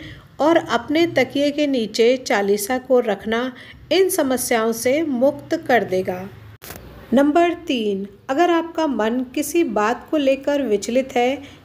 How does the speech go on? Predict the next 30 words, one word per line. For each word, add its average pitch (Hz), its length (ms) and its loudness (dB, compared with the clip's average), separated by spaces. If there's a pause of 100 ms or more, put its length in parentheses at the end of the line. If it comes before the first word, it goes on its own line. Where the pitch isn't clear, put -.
(120)
तो 349 100 4
हनुमान 277 520 2
चालीसा 277 480 0
का 285 240 0
पाठ 214 480 -4
करने 214 280 0
के 220 160 -2
बाद 208 420 0 (380)
इसे 359 280 2
तकिए 285 520 -2
के 320 240 0
नीचे 277 440 0
रख 214 260 -2
लें। 196 260 -2 (360)
रोज़ 269 400 4 (160)
ऐसा 247 260 -2
करने 269 360 -4
से 254 480 0
आपका 233 420 -4
मन 254 340 -2
शांत 247 580 -2 (100)
हो 214 80 2
जाएगा। 190 560 -4 (680)
नंबर 302 360 4
चार, 208 540 -4 (240)
अगर 311 220 2
आपको 330 420 2
नींद 277 400 0
नहीं 226 380 0
आती 269 460 0